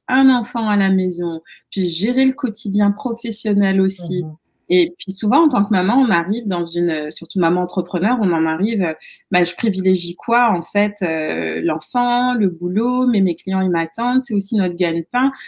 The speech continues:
Speaker 1: Donc, on est un peu, on a la balance, on est, enfin, en tout cas, on, je dirais qu'on a les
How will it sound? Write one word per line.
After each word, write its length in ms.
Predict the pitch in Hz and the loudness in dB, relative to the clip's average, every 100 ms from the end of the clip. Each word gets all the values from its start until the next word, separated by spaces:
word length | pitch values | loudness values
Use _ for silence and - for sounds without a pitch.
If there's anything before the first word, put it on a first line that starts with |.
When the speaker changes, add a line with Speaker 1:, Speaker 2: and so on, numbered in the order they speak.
| - - | -16 -2
Speaker 1:
Donc, 200 | 185 190 | 0 4
on 100 | 214 | 6
est 40 | |
un 200 | 190 180 | 6 4
peu, 360 | 185 254 285 277 | 2 2 2 2
on 200 | 190 175 | 2 2
a 100 | 165 | 2
la 140 | 160 | -2
balance, 420 | 156 170 202 262 - | -2 0 2 0 -2
on 140 | 185 175 | -2 -2
est, 40 | |
enfin, 280 | 160 151 - | -4 -6 -10
en 20 | |
tout 140 | - | -12
cas, 180 | - - - | -12 -12 -12
on, 140 | - 170 | -12 -8
je 40 | |
dirais 200 | 170 196 | -2 -2
qu'on 160 | 202 185 | -2 -4
a 80 | |
les 140 | 156 | -4